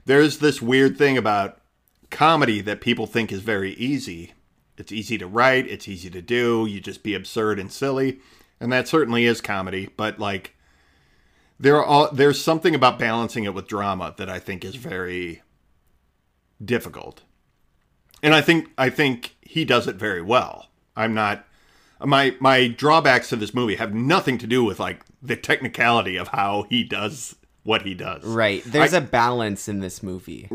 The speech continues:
Speaker 1: There, there very much is. Um, this movie emotionally goes all over the place. Um, and, and I think that's what Taika Waititi does very well. Even in something as silly as What We Do in the Shadows,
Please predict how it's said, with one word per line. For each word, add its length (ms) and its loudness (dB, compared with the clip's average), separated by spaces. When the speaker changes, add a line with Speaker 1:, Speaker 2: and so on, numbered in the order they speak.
Speaker 1:
There, 260 6
there 320 6
very 440 0
much 260 0
is. 400 -8
Um, 560 -2
this 200 -6
movie 500 0
emotionally 560 0
goes 240 -8
all 180 -4
over 180 0
the 100 -10
place. 520 -14
Um, 480 -8
and, 280 -4
and 160 -2
I 80 0
think 220 -4
that's 180 -2
what 120 -2
Taika 240 2
Waititi 720 -4
does 200 -12
very 280 -6
well. 260 2
Even 200 0
in 80 -2
something 600 -2
as 160 -6
silly 420 2
as 340 -4
What 200 0
We 120 0
Do 160 -2
in 80 -8
the 60 -8
Shadows, 640 -4